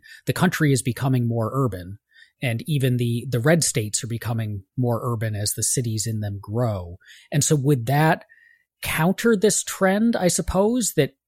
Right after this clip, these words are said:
that eventually, you know, the country becomes almost all urban, and so everywhere ends up looking like those blue states with just, you know, a rural minority that doesn't have enough population in a given state to do much of anything?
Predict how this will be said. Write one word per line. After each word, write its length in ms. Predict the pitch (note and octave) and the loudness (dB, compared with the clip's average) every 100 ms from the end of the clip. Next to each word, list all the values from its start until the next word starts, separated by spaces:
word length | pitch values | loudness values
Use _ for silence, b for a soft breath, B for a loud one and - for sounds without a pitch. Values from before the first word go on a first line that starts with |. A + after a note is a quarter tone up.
| _ | _
that 100 | C3+ | 0
eventually, 920 | A#2 B2+ D#3 - E3+ D#3+ D#3+ D#3 - _ _ | 2 2 2 2 4 4 4 2 0 _ _
you 100 | C3 | 0
know, 180 | C3 C3 | 0 0
the 100 | B2+ | -4
country 360 | - D#3+ - C3+ | 0 -2 0 0
becomes 460 | C3 - B2+ A#2+ | 0 0 0 0
almost 460 | - D3 C#3 B2+ - | 0 0 2 0 0
all 220 | C3 C3 | 0 0
urban, 340 | A#2+ C3 D#3+ D#3+ | 0 2 2 2
and 140 | A#2+ | 0
so 400 | - B2+ A#2 A2 b b b b _ _ _ | 0 0 0 -2 b b b b _ _ _
everywhere 560 | C#3+ C3 D3 D3+ D#3 D#3 | -4 2 4 6 6 4
ends 180 | C#3+ C3+ | 4 2
up 140 | C3+ | 2
looking 320 | C#3 - D3+ | 0 2 0
like 220 | C3+ C#3 - | 2 0 2
those 200 | C3+ G#2+ | 0 0
blue 240 | A#2+ C#3 | -2 0
states 480 | - E3 E3+ - - | 0 0 0 -2 -4
with 180 | B2 - | -6 0
just, 400 | C3+ - - - - | 0 0 -6 -14 -6
you 80 | A#2+ | -2
know, 260 | A2 A2 | -2 -2
a 200 | - A2 - - | -4 -6 -8 -4
rural 300 | A#2+ B2+ B2+ | 0 2 2
minority 580 | A#2+ A2+ A2 B2 B2+ | 2 0 0 2 2
that 140 | A#2 A2 | 0 0
doesn't 220 | B2 A#2+ | 0 2
have 120 | C3+ | 2
enough 200 | B2 A2+ | 0 -2
population 640 | A#2+ A#2 A#2+ A2+ A2+ - B2+ | -4 -4 -2 -2 -2 -2 -2
in 100 | A2+ | -2
a 60 | |
given 280 | G#2+ A#2+ A2 | -2 -2 -2
state 360 | - - A#2 A2+ - | -2 -2 -4 -6 -10
to 100 | G#2+ | -8
do 240 | G#2 A2+ | -6 -4
much 240 | C3 C#3 - | -4 -4 -4
of 80 | D3 | -2
anything? 440 | D#3 - F3 | -4 -4 -8